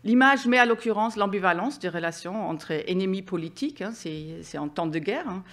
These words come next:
et c'est les grands hommes qui se rencontrent, donc, euh, entre être repoussés et attirés, euh, à la fois. Et à droite,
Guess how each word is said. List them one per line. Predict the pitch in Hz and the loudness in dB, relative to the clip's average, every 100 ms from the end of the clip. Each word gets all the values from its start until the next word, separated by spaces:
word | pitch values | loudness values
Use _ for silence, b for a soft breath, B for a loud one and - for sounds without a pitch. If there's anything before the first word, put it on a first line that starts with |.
| B B B - | B B B 2
et | 233 285 302 | 4 4 0
c'est | - 202 180 | -2 -2 0
les | 180 | -2
grands | 180 208 220 190 | 0 2 4 4
hommes | 202 226 233 - | 2 2 0 -8
qui | - 180 180 175 | -10 -6 -6 -6
se | - | -6
rencontrent, | 175 175 185 262 302 214 | -4 -4 -2 0 0 -2
donc, | - 170 175 | -6 -6 -2
euh, | 165 160 B - | -2 -2 B -2
entre | 202 208 208 | 0 2 2
être | 190 190 | 0 2
repoussés | 190 220 220 233 214 233 247 | 2 4 4 0 -4 0 2
et | |
attirés, | 180 185 208 185 190 185 | 2 2 -2 0 0 0
euh, | 160 151 | -2 -4
à | 156 | -4
la | 156 | -6
fois. | - - 147 - _ _ _ b b b b | -8 -14 -16 -18 _ _ _ b b b b
Et | 190 180 | 4 4
à | |
droite, | 185 208 262 - - | 4 4 2 0 -16